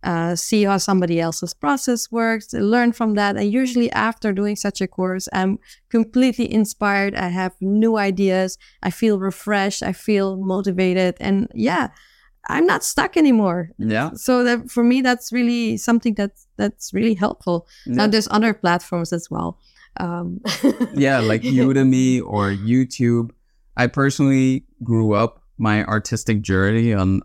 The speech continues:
Speaker 2: on YouTube. Uh, also, I took a few courses on Domestika, but
Speaker 1: They were slightly
Speaker 2: they were
Speaker 1: forced. <laughs>
Speaker 2: Yes. No, and so, no, that's not true. I
Speaker 1: I'm
Speaker 2: took,
Speaker 1: joking.
Speaker 2: I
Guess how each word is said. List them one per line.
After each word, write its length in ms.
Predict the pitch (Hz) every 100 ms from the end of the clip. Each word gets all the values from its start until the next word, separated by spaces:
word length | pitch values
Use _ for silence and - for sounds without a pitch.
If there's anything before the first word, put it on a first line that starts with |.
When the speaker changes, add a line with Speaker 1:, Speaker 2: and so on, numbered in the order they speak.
| 101
Speaker 2:
on 60 | 98
YouTube. 600 | 104 98 98 - 113 113 -
Uh, 200 | - 95 - -
also, 160 | 233 151
I 80 | 135 120
took 120 | 123
a 60 | 117
few 200 | - 98
courses 460 | - 92 - 90
on 140 | - -
Domestika, 600 | - - - - - - - -
but 100 | -
Speaker 1:
They 120 | 185
were 180 | 185 175
slightly 560 | 165 175 170 170 180
Speaker 2:
they 100 | 139
were 140 | 110 156
Speaker 1:
forced. 280 | 156 - - -
<laughs> 300 | 247 247 233
Speaker 2:
Yes. 320 | 226 220 - - - - - -
No, 240 | 117 113 -
and 100 | 120 208
so, 60 | - - 381 427
no, 120 | 294
that's 200 | 175 -
not 100 | 330 -
true. 420 | - 123 117 151
I 80 | 175
Speaker 1:
I'm 120 | 208 247
Speaker 2:
took, 80 | 240
Speaker 1:
joking. 320 | 262 214 160
Speaker 2:
I 40 | 247